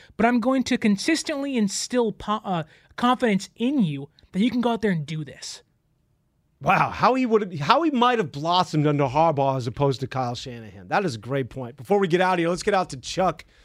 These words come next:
Speaker 2: who's standing by out in Pleasant Hill.
Speaker 1: Chuck
Speaker 2: Eight eight eight,
Speaker 1: Walter?
Speaker 2: eight eight eight, nine five seven, nine five seven zero.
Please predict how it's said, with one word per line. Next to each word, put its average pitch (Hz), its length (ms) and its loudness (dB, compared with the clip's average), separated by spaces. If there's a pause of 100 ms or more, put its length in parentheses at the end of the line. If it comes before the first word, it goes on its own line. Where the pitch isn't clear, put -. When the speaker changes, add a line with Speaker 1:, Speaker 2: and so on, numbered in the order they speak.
(340)
Speaker 2:
who's 160 160 0
standing 185 320 2
by 170 180 4
out 165 100 0
in 139 80 -8
Pleasant 156 380 -2
Hill. 147 240 2
Speaker 1:
Chuck 247 140 4
Speaker 2:
Eight 285 80 6
eight - 20 6
eight, - 20 10
Speaker 1:
Walter? 302 360 6 (200)
Speaker 2:
eight 196 140 2
eight 196 140 2
eight, 190 140 2
nine 175 200 2
five 170 240 0
seven, 160 320 0
nine 170 220 2
five 160 320 0
seven 151 320 0
zero. 135 360 0